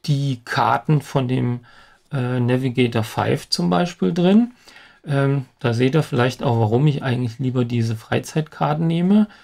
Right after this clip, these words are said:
ähm, weil mir hier einfach zu wenig Informationen drauf sind. Oder, ähm, selbst wenn ich hier alle Details einschalte, mm, optisch, weiß nicht,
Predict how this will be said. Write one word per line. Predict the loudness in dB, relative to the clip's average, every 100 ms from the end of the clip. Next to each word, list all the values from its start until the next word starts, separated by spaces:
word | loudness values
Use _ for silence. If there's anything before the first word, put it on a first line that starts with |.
| -20 _ _
ähm, | 0 2 2 0 0
weil | 2
mir | 2 2
hier | 2 0
einfach | 0 -2 -4
zu | -4 -4 0
wenig | 0 -2 -4
Informationen | -8 -2 -2 -2 -2 0 2 0
drauf | -2 -2 -2
sind. | -6 -4 -4 -2
Oder, | 0 0 -2 -8 -20 -20 _ -4
ähm, | 0 2
selbst | 2 0 -2
wenn | 0 0
ich | 0
hier | -2 0
alle | 0 0
Details | 0 -4 -2 -2 0 -2
einschalte, | -8 -4 -4 -2 -2 0 0 0 -2 -10 _ _
mm, | -14 -12 -10 -10 -10 -14 -6
optisch, | -6 -6 -4 -4 -4 -6
weiß | -2 -2 -2
nicht, | -8 -8